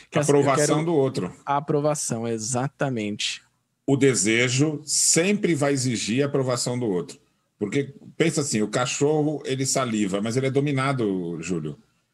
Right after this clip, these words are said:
Speaker 2: É o, é o, é o, é o dono que vai dar pra ele ou não. Então, se o dono mandar ele, ele, ele dar a patinha, ele vai dar a patinha. Ele vai acabar sendo condicionado por isso, mas ele vai sempre,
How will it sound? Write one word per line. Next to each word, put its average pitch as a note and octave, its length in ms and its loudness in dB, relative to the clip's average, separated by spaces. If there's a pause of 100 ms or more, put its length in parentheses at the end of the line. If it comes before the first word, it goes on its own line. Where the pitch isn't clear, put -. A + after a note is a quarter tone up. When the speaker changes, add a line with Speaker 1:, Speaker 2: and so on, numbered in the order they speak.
(180)
Speaker 2:
É B2 140 0
o, C#3 220 2
é C3+ 100 2
o, C3 440 0
é B2 100 -2
o, B2 240 -4
é B2 80 -2
o C3 60 0
dono C#3+ 440 2
que B2+ 120 -2
vai A2 180 2
dar G#2+ 160 2
pra G2+ 180 -2
ele A2 160 0
ou B2+ 80 0
não. A2+ 280 0
Então, C#3 260 0
se D#3+ 140 -2
o - 20 0
dono E3 260 0
mandar A#2 460 2
ele, F#2+ 480 0
ele, F#2+ 260 -2
ele F#2+ 260 -2 (440)
dar G2+ 120 0
a G2+ 40 -4
patinha, C#3+ 460 -2
ele B2 80 -2
vai C#3 160 0
dar C#3+ 80 0
a C#3+ 40 0
patinha. C3+ 480 -2 (1400)
Ele G#2+ 160 0
vai C3 100 2
acabar C#3+ 300 2
sendo C#3+ 240 0
condicionado A2 560 -4
por G#2 140 -4
isso, F#2 240 -4
mas G#2 160 -4
ele B2 100 -2
vai B2 140 -2
sempre, C#3+ 420 -4